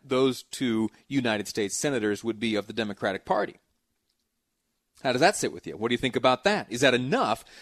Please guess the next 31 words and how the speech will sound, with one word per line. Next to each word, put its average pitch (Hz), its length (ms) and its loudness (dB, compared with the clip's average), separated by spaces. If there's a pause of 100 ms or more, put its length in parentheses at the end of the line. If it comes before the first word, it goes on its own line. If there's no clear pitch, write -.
(100)
uh, 123 160 0
for 139 160 -2
you 147 140 2
to 131 40 0
form 131 240 -2
an 127 60 0
opinion? 139 400 -2
There 120 140 4
are 123 80 8
other 175 180 6
aspects 123 440 0
to 120 100 -6
consider, 165 460 0
taxation 120 680 -2
and 101 80 -6
representation 110 720 -2
and 98 100 -6
such - 240 -4
like 104 200 -4
that. 107 280 -4
And 190 380 -2 (440)
most 170 300 4
recently, 107 640 0 (1200)
most 151 240 2
recently, 135 640 0 (380)
the 139 100 -2
deployment 151 600 0
of 147 220 2
the 123 80 -2
National 135 460 -2
Guard 113 460 4